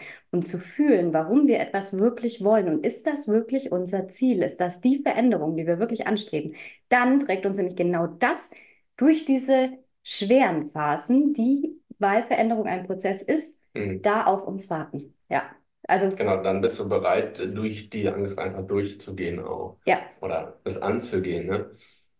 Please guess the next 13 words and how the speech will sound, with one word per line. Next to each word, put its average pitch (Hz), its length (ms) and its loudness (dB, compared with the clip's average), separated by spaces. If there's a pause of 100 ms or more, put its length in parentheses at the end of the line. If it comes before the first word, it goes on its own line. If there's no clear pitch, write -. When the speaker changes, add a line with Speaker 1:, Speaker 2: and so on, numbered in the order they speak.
(200)
Speaker 2:
So 104 160 -2
wie 95 60 2
du 95 80 2
sagtest, 95 340 -2
man 98 140 0
muss 101 180 -2
immer 120 300 2
wieder 113 320 2
aus 104 180 -2
dieser 95 200 -2
Komfortzone 101 720 -2
rausgehen. 98 720 -4
Speaker 1:
Ja. - 200 -4